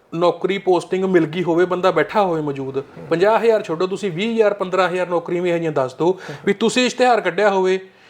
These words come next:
ਤੇ ਬੰਦੇ ਦੀ ਪੋਸਟਿੰਗ ਹੋ ਗਈ ਹੋਵੇ। ਕੁਛ ਨਹੀਂ ਹੋਇਆ।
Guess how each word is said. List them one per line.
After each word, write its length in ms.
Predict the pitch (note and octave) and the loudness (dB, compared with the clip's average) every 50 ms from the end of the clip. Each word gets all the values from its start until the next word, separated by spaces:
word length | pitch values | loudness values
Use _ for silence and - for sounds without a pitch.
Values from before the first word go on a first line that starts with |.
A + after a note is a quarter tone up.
| _ _ - | _ _ 2
ਤੇ 80 | G#3+ | 2
ਬੰਦੇ 300 | G#3 G3+ G3 F#3+ F#3 F#3+ | 2 2 2 0 2 2
ਦੀ 80 | G3+ G#3+ | 0 0
ਪੋਸਟਿੰਗ 380 | F#3 G3 G3 F3 - G3 F#3+ D#3+ | 0 0 0 0 0 -2 -4 -2
ਹੋ 100 | E3 C#3 | -4 -4
ਗਈ 140 | C#3 C3+ | -6 -6
ਹੋਵੇ। 240 | C3 B2+ B2 B2+ B2+ B2+ - _ - - D3+ D3+ | -8 -6 -6 -8 -10 -12 -14 _ -18 -16 -12 -4
ਕੁਛ 220 | - C#4 C#4 - D#4+ | -2 -2 0 0 0
ਨਹੀਂ 180 | D4+ C#4 C4+ | 0 0 2
ਹੋਇਆ। 420 | A#3+ A#3+ A3+ A3 G#3 E3+ C#3+ - | 2 4 4 4 4 2 2 -2